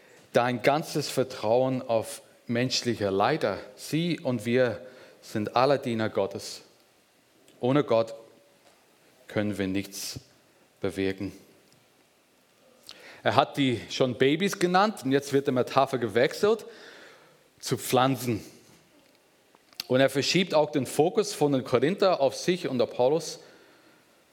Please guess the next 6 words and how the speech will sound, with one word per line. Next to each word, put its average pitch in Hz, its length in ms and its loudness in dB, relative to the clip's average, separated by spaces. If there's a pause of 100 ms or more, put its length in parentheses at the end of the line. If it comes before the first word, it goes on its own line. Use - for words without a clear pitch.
(1400)
Ähm, 117 540 -4 (2000)
es 127 140 -2
ist 131 140 -4
nicht 156 180 0
so, 156 320 2
dass - 540 -2